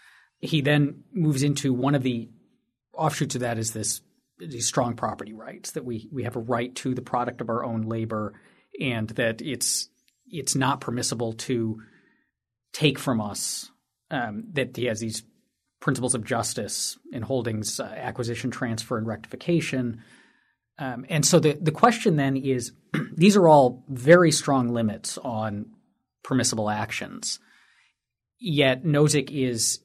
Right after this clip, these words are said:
is not a anarchist, that much of the book takes the form of an argument against the anarchists, who he seems to be saying, like, "Look, in the beginning, I'm gonna accept your views of rights, but it's not gonna take us where you think it's gonna take us."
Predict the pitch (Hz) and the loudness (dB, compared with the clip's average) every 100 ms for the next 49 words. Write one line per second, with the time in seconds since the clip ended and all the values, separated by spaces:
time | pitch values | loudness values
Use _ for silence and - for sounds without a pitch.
0 | _ - 175 120 127 123 135 143 143 - | _ -6 -4 -2 0 2 4 4 2 -4
1 | 123 120 110 107 - - 170 185 107 - | -6 -6 -6 -8 -14 -10 -2 -2 -2 -6
2 | - - - - - 233 143 123 131 147 | -14 -12 -12 -12 -14 -6 -4 -4 0 0
3 | 151 135 131 127 131 117 123 117 117 127 | 0 0 0 0 -2 0 0 2 0 0
4 | 117 120 110 131 104 113 143 160 - - | -2 -4 -4 -8 -10 -2 0 0 -2 -8
5 | - _ _ _ _ _ - 127 127 117 | -18 _ _ _ _ _ -8 -4 -4 -2
6 | 113 104 - 107 - - - - _ - | -4 -4 -8 -10 -10 -12 -12 -14 _ -20
7 | _ 135 117 127 123 127 127 127 - 113 | _ -4 -2 -2 -2 -2 -2 -2 -4 -4
8 | 113 110 139 131 139 117 123 131 123 110 | -6 -4 -2 -2 -2 -4 0 2 2 -2
9 | - - - 123 123 120 - 147 143 135 | -10 -20 -8 -4 -2 -2 2 2 0 -2
10 | 120 123 123 120 113 113 110 110 - - | -2 -2 -4 -4 -2 -2 -2 -6 -8 -8
11 | - 127 117 120 135 123 113 110 123 117 | -12 -6 -4 -2 -2 -2 -4 -6 -6 -6
12 | - 120 107 107 - 110 - 107 101 - | -4 -4 -4 -6 -6 -6 -6 -10 -10 -10
13 | 113 101 - - | -10 -10 -10 -12